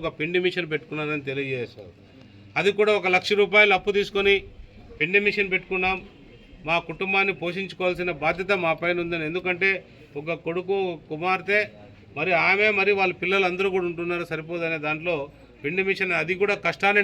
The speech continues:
నమ్ముకొని ఒక పిండి మిషన్ పెట్టుకున్నారు కాబట్టి వాళ్ళకి నాకే ఒక రకమైన బాధ కనిపించి వాళ్ళకి ఏదో రకంగా సహాయపడాలి. ఒక లక్ష రూపాయలు అప్పు చేసుకున్నారు కాబట్టి నా వంతుగా నేను ఒక యాభై వేల రూపాయలు వాళ్ళకి అప్పు తీర్చుకోవడానికి నేను వాళ్ళకి యాభై వేల రూపాయలు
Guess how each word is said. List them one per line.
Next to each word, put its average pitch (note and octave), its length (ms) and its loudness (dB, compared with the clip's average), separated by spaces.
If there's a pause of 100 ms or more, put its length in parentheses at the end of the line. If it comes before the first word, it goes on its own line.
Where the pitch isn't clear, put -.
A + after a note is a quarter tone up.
నమ్ముకొని F3+ 380 -2
ఒక D#3+ 180 -2
పిండి D3 180 -4
మిషన్ E3+ 320 -6
పెట్టుకున్నారు D3+ 480 -4
కాబట్టి C#3 380 -2 (880)
వాళ్ళకి F#3+ 360 4
నాకే G3 280 4 (100)
ఒక E3+ 180 -6
రకమైన E3+ 380 -4 (160)
బాధ E3+ 140 2 (120)
కనిపించి F3 460 -4 (580)
వాళ్ళకి F3+ 340 0
ఏదో F#3+ 180 0
రకంగా G3 280 0
సహాయపడాలి. F3 640 0 (500)
ఒక D#3+ 100 -4 (100)
లక్ష E3+ 160 -2 (100)
రూపాయలు A3+ 320 4
అప్పు G#3 200 0
చేసుకున్నారు F#3+ 380 -2
కాబట్టి F3+ 280 -2 (120)
నా E3 80 0 (100)
వంతుగా G3 400 -4
నేను F3 140 -2
ఒక D#3 140 -6 (100)
యాభై E3 240 2
వేల E3+ 140 -2
రూపాయలు D#3+ 380 -4
వాళ్ళకి C#3+ 380 -6 (600)
అప్పు C#3+ 240 -6
తీర్చుకోవడానికి E3 720 -2 (500)
నేను D#3 200 -4
వాళ్ళకి D3+ 340 -2 (100)
యాభై D#3 240 -2
వేల D#3 160 0
రూపాయలు E3 280 2